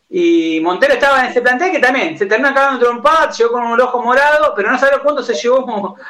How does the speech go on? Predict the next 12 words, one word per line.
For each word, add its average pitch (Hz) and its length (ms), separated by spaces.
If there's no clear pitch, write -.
el 196 180
uruguayo, 254 360
se 196 80
llevó 196 200
un 233 80
par 247 240
de 196 60
patobas, 214 720
no 214 100
lo 247 120
podían 247 340
parar. 254 380